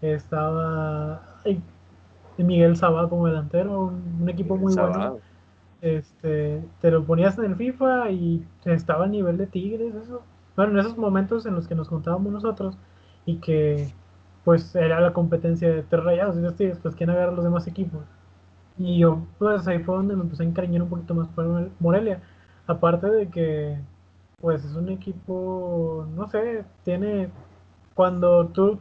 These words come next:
Speaker 1: a mí me daba gusto cuando ganaba, porque sí se veía como que era cien por ciento esfuerzo de los jugadores. Ahora que los trajo ese, el técnico argentino, que, el que creo que fue el que los salvó del descenso también. No, no, perdón. Pero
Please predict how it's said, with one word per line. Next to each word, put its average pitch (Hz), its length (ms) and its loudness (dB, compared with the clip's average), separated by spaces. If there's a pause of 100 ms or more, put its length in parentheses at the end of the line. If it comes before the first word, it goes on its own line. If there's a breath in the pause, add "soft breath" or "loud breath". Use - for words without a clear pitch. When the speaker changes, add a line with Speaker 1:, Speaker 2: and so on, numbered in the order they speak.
Speaker 1:
a 190 140 2
mí 208 80 2
me 262 160 0
daba 254 220 6
gusto 233 300 -6
cuando 185 260 -2
ganaba, 156 380 -6 (300)
porque 165 540 2
sí 170 180 -6
se 190 200 -4
veía 175 640 -2
como 160 280 -6
que 156 140 -6
era 160 720 -2
cien 165 220 -2
por 175 160 -4
ciento 175 220 -6
esfuerzo 175 520 0
de 170 60 -2
los 165 120 -6
jugadores. 190 640 -2 (460 soft breath)
Ahora 165 300 2
que 185 100 -2
los 170 220 0
trajo 170 380 0
ese, 170 680 -2
el 160 120 -2
técnico 175 340 -4
argentino, 185 440 -2
que, - 120 -10
el 160 80 -10
que 156 280 -4
creo 170 140 0
que 170 100 -8
fue 190 120 2
el 175 40 -8
que 190 60 -4
los 190 120 -2
salvó 160 220 -2
del 190 80 -2
descenso 165 380 -6
también. 175 360 -4 (840 soft breath)
No, 185 140 2
no, 180 120 2
perdón. 165 240 -2 (420 soft breath)
Pero 170 680 6